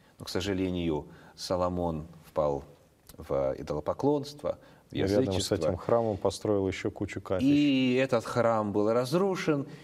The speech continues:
Speaker 1: и история дальше продолжалась, и продолжалась, и потому апостол там пишет:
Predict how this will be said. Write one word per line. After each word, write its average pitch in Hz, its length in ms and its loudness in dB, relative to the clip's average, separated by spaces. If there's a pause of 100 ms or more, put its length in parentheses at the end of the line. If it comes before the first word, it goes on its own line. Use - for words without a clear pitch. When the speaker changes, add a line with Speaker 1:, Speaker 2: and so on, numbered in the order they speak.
(180)
Speaker 1:
и 135 160 4
история 131 400 2
дальше 107 340 2
продолжалась, 117 840 0
и - 20 -10
продолжалась, 110 520 2
и - 20 -12
потому 104 380 0 (100)
апостол - 440 -2
там 98 160 -4
пишет: 101 300 -4